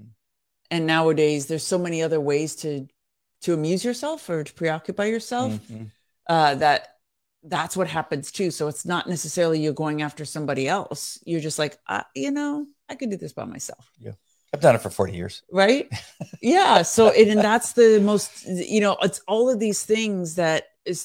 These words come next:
Speaker 2: so that's why when you're in a covenant of marriage in Christ,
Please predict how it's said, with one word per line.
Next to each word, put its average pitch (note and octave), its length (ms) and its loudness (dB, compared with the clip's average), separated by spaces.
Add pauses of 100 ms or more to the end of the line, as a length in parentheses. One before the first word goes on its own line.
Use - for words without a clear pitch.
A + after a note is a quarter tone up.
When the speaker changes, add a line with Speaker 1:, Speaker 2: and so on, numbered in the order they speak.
Speaker 2:
so F3 300 -2
that's F#3+ 280 2
why E3 540 2
when E3 200 -2
you're D#3 100 -2
in D3+ 80 -4
a D3 40 -6 (160)
covenant F#3 400 -4
of D3+ 120 -6
marriage D#3 600 -4
in D3+ 160 -8
Christ, - 800 -6